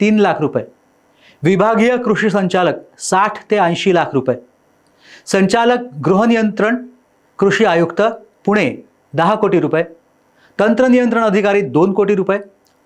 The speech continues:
कृषी नियंत्रण अधिकारी एक कोटी रुपये, जिल्हा गुणवत्ता नियंत्रण निरीक्षक पाच लाख ते साठ लाख रुपये असा धनंजय मुंडे यांचा रेड कार्ड असल्याचं सुरेश धसानी जाहीर केलंय. आता याला धनंजय मुंडे यांच्याकडनं काहीतरी उत्तर येईल अशी अपेक्षा होती,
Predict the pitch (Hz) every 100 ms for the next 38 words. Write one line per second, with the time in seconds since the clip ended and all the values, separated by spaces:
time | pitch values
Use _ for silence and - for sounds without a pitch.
0 | _ - 190 240 220 214 214 202 175 160
1 | 165 156 160 - _ 185 226 - 180 160
2 | 139 135 131 - _ _ _ _ _ _
3 | _ _ - 147 208 214 247 196 214 233
4 | 233 240 214 208 202 202 214 214 190 190
5 | - 170 - - _ - 220 226 220 214
6 | 226 - _ 262 262 - 208 226 143 151
7 | 196 - 175 165 151 147 _ _ - 156
8 | 202 135 - _ 151 170 208 208 220 196
9 | 185 185 185 175 185 156 139 180 185 214
10 | 165 147 139 147 196 - - - 175 202
11 | 151 143 151 185 143 139 127 127 120 -
12 | _ _ - 147 160 170 226 254 - 151
13 | 175 233 254 247 247 233 226 226 214 214
14 | 196 196 220 262 262 262 175 131 139 165
15 | 196 - - 180 135 135